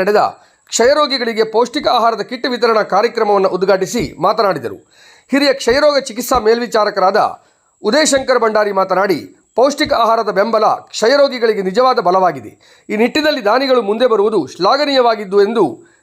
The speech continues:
ಕ್ಷಯರೋಗಿಗಳು ಪಾಲಿಸಬೇಕಾದ ವಿಧಾನಗಳನ್ನು ವಿವರಿಸಿದರು. ಕಿಟ್ ವಿತರಿಸಿದ ದಾನಿಗಳಾದ ತಾಲೂಕು ಆರೋಗ್ಯ ಅಧಿಕಾರಿಗಳ ಕಚೇರಿಯ ಸಿಬ್ಬಂದಿಗಳಾದ ಆರೋಗ್ಯ ಶಿಕ್ಷಣಾಧಿಕಾರಿ ಶ್ರೀಮತಿ ಗೌರಿ ನಾಯ್ಕ್, ಸಾಲ್ಕಣಿ ಪ್ರಾಥಮಿಕ ಆರೋಗ್ಯ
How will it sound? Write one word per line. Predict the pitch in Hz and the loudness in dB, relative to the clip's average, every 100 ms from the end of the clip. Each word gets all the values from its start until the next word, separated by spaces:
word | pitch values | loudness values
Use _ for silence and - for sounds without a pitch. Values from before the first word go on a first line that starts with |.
| _ _ _ | _ _ _
ಕ್ಷಯರೋಗಿಗಳು | - 247 311 294 269 247 - | -2 2 2 0 0 0 2
ಪಾಲಿಸಬೇಕಾದ | 220 240 - 214 208 202 175 - 156 | 0 0 0 0 2 2 0 -2 -2
ವಿಧಾನಗಳನ್ನು | 233 285 269 240 220 208 | 0 2 2 0 0 2
ವಿವರಿಸಿದರು. | 196 180 139 120 104 - _ _ | 2 0 -4 -10 -12 -20 _ _
ಕಿಟ್ | 294 294 269 | -4 -2 -2
ವಿತರಿಸಿದ | 247 240 226 196 | 0 0 0 2
ದಾನಿಗಳಾದ | 202 240 214 202 190 120 - _ _ 208 | 0 2 2 2 2 0 -4 _ _ 0
ತಾಲೂಕು | 269 277 277 214 | 0 0 0 2
ಆರೋಗ್ಯ | 254 254 226 | 0 0 -4
ಅಧಿಕಾರಿಗಳ | 233 233 214 214 196 | -2 0 2 0 -2
ಕಚೇರಿಯ | - 196 214 175 - - | 0 0 2 0 -2 -6
ಸಿಬ್ಬಂದಿಗಳಾದ | 233 233 277 247 208 202 175 - - _ - | -6 -2 -2 0 0 2 0 -2 -8 _ -4
ಆರೋಗ್ಯ | 202 262 240 214 | 0 0 0 -4
ಶಿಕ್ಷಣಾಧಿಕಾರಿ | 220 269 262 226 208 214 151 - _ - | -2 0 0 0 0 -2 -4 -10 _ -4
ಶ್ರೀಮತಿ | 240 220 208 | 0 0 0
ಗೌರಿ | 220 277 254 | 2 2 2
ನಾಯ್ಕ್, | 214 202 - _ _ _ - | 2 0 -10 _ _ _ -6
ಸಾಲ್ಕಣಿ | 220 285 294 294 285 | 0 0 0 -2 0
ಪ್ರಾಥಮಿಕ | 220 233 285 277 226 | 0 0 0 0 2
ಆರೋಗ್ಯ | 247 233 | 2 0